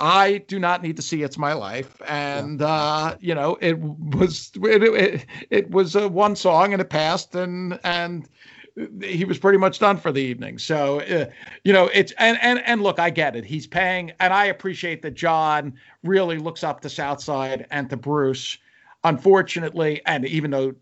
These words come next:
Speaker 1: Bon Jovi is, is tremendously huge, nobody's taking away anything from his success. It's not my cup of tea, and to me, he's not,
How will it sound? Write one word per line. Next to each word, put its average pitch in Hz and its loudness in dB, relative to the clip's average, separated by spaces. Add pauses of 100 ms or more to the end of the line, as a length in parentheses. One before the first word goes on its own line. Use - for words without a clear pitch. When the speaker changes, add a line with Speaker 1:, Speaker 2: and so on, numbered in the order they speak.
Speaker 1:
Bon 139 -2
Jovi 135 -4
is, - -14
is 131 -8
tremendously 170 0
huge, 170 4
nobody's 151 0
taking 160 -2
away 143 -2 (180)
anything 156 0
from 127 -2
his 120 -6
success. - 0 (600)
It's 175 0
not 190 4
my 160 2
cup 160 -6
of 131 -12
tea, 135 -4
and 147 -6
to 139 -10
me, 151 -4
he's 139 -8
not, 139 -4